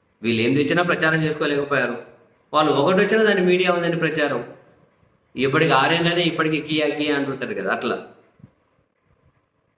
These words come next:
మరి ఇటువంటి పరిస్థితులు ఆంధ్రప్రదేశ్లో ఇటువంటి ప్లాట్‌ఫామ్ ఎస్టాబ్లిష్ చేస్తే మరి ఆ పెట్టుబడులు ఏ ధైర్యంతో ఎవరు వస్తారో నాకు తెలియదు. ఎవడైనా కనుక జీడిపప్పు సైకిల్ మీద పెట్టుకుని అమ్ముకునేవాడిని కోటేసి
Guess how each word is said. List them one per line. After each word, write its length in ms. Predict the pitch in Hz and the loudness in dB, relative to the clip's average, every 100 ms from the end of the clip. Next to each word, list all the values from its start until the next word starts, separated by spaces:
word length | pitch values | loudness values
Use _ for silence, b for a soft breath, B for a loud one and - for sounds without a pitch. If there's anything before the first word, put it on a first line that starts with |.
| _ _ 123 | _ _ -6
మరి 160 | 120 | -4
ఇటువంటి 400 | 104 107 156 160 | -4 0 2 2
పరిస్థితులు 720 | 156 - 175 165 175 180 180 - - - | 2 0 -2 -2 0 2 0 -4 -14 -4
ఆంధ్రప్రదేశ్లో 640 | 135 156 180 165 180 175 175 | 2 4 4 2 2 2 -2
ఇటువంటి 340 | 156 156 147 | -2 -2 -2
ప్లాట్‌ఫామ్ 520 | - 135 147 - 180 | -2 0 0 2 0
ఎస్టాబ్లిష్ 560 | 165 - 165 165 156 160 | 0 0 0 0 -4 -2
చేస్తే 500 | 160 - 160 - - - _ _ _ - | -4 -2 -4 -4 -10 -20 _ _ _ -4
మరి 80 | 151 | 2
ఆ 220 | 156 175 | 4 4
పెట్టుబడులు 480 | 190 190 190 196 190 | 2 2 2 2 2
ఏ 100 | 185 | 0
ధైర్యంతో 460 | 185 185 180 180 | 0 2 2 2
ఎవరు 240 | 175 165 170 | 2 2 0
వస్తారో 280 | 165 165 160 | 0 0 2
నాకు 160 | 147 | 2
తెలియదు. 340 | 135 135 120 - - - _ _ _ _ _ _ _ _ _ - | 0 0 -2 -6 -12 -20 _ _ _ _ _ _ _ _ _ -2
ఎవడైనా 320 | 135 160 170 | 2 4 4
కనుక 300 | 165 160 156 | 2 2 0
జీడిపప్పు 400 | 156 160 175 165 | -2 0 0 0
సైకిల్ 260 | 165 156 165 | 0 0 2
మీద 160 | 165 | 2
పెట్టుకుని 280 | 160 160 151 | 0 0 0
అమ్ముకునేవాడిని 640 | 151 151 151 151 147 147 | 0 0 0 0 0 -2
కోటేసి 680 | 151 156 156 156 151 208 - | -2 0 0 -2 -4 -6 -8